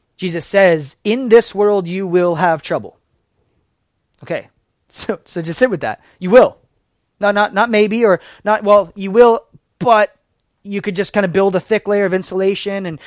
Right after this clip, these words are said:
get a nice house in the burbs. And no, no, but you will have trouble. You will. Here's what he says,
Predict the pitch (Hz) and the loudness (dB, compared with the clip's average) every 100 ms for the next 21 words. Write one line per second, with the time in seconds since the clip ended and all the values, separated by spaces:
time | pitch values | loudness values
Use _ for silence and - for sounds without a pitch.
0 | - - 185 196 - 190 185 202 180 190 | -14 -8 -2 -2 0 0 -2 -4 -4 0
1 | 190 190 170 180 190 208 220 165 180 190 | 0 -2 -4 -10 -8 -6 -4 -2 -2 -2
2 | 196 180 226 240 240 220 208 - 233 127 | -4 6 6 8 4 2 2 2 0 0
3 | 147 220 226 - _ _ _ _ _ _ | -6 -2 -2 -4 _ _ _ _ _ _
4 | _ _ - 165 156 143 208 120 - | _ _ -8 -6 -4 -2 -2 -4 -8